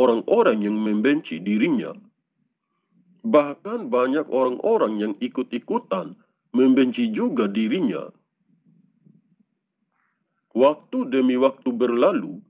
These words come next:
namun pada akhirnya beliau bisa melewati semua rintangan dan ujian itu dalam kehidupannya. Waktu demi waktu berlalu,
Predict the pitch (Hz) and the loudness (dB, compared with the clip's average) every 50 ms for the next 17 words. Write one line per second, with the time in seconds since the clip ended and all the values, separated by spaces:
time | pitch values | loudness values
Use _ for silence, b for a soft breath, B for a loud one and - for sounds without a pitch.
0 | _ _ _ _ _ _ _ _ _ _ _ _ _ - - - 117 127 127 135 | _ _ _ _ _ _ _ _ _ _ _ _ _ -14 -6 -2 0 2 2 2
1 | - 247 254 - - 131 120 - 123 - 101 113 104 113 170 226 160 123 104 - | 2 2 0 2 2 2 4 4 2 2 2 0 0 0 0 0 0 0 -2 -2
2 | - 101 - - _ - _ _ _ _ _ _ 107 113 135 143 147 135 117 123 | -4 -8 -12 -16 _ -20 _ _ _ _ _ _ 2 4 6 6 6 4 6 4
3 | 131 135 - - 233 240 196 139 123 120 123 120 120 120 - - 110 - - 110 | 4 4 4 2 0 0 2 2 2 2 4 4 4 2 2 -4 -8 -4 -4 -2
4 | 110 110 139 214 208 143 107 101 117 113 110 - 120 113 117 127 165 185 196 190 | -2 0 0 2 2 2 2 0 -2 -4 -2 -2 0 0 2 2 0 0 0 -4
5 | - _ _ _ _ _ _ _ - 113 - 233 294 - 139 - 113 104 120 127 | -10 _ _ _ _ _ _ _ 2 2 2 2 2 2 0 0 2 2 2 2
6 | 127 127 - - 117 247 - - 107 101 98 107 110 113 113 113 107 120 117 120 | 2 2 -2 -4 -6 -6 -4 -4 -4 -2 0 2 2 2 0 0 -2 -2 -2 0
7 | 120 107 117 110 - - 202 220 165 104 90 78 - - _ _ _ _ - _ | 0 0 -2 0 0 0 0 0 0 -4 -4 -8 -10 -16 _ _ _ _ -20 _
8 | - - _ _ _ _ _ _ - _ _ _ _ _ _ _ _ _ _ _ | -20 -20 _ _ _ _ _ _ -20 _ _ _ _ _ _ _ _ _ _ _
9 | _ _ _ _ _ _ _ _ _ _ _ _ _ _ _ _ _ _ - _ | _ _ _ _ _ _ _ _ _ _ _ _ _ _ _ _ _ _ -20 _
10 | - _ _ _ _ _ _ _ _ _ _ _ _ _ - 131 - _ 107 131 | -20 _ _ _ _ _ _ _ _ _ _ _ _ _ -20 -20 -10 _ 2 2
11 | 143 - - - - 269 262 - 147 135 127 127 123 113 120 120 120 - - 135 | 2 2 0 -8 -8 -6 -4 -2 -2 0 0 0 0 0 0 -2 -2 -2 -6 -6
12 | 117 107 120 113 113 113 127 196 233 165 104 85 | -4 -2 -4 -2 0 2 2 2 2 0 -4 -6